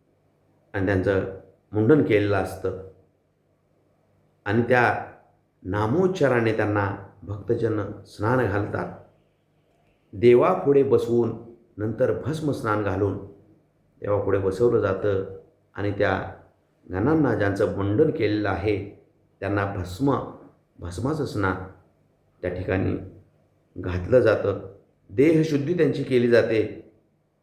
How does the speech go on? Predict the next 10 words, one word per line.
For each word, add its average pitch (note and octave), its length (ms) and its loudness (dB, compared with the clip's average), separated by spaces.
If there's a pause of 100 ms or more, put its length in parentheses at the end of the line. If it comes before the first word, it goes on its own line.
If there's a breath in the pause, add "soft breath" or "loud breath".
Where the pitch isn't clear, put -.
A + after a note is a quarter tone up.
नंतर A#2 320 2
लिंबाच्या A2+ 500 2
माळा G2 540 0 (460)
व C#3 100 2
चाफ्याच्या E3 680 0
फुलाचा C#3+ 460 0
हार G#2 340 0 (500)
गळ्यात G2+ 320 -2
घातला F#2 460 -6
जातो. - 500 -6